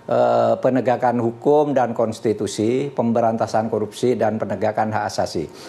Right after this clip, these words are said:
Nah, soal tempatnya di mana, sekarang saya ini sedang menyusun agenda bersama civil society yang selama ini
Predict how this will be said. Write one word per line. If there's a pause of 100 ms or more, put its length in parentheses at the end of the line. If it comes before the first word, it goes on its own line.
(400)
Nah,
soal
tempatnya
di
mana,
sekarang
saya
ini
sedang
menyusun
agenda
bersama
civil
society
yang
selama
ini